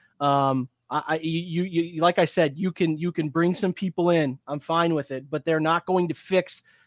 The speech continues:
the bigger issues here. They're just, they're just not.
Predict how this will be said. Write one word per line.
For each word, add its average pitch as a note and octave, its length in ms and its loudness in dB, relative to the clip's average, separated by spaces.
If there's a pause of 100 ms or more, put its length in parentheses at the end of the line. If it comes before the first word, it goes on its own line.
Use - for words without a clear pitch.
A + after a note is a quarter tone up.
the D#3 80 -4
bigger E3 360 0
issues D#3+ 400 -2
here. G#2+ 380 -12
They're D3 100 -6
just, D3 560 -4 (640)
they're B2 80 -8
just D#3 320 -2
not. E3 380 2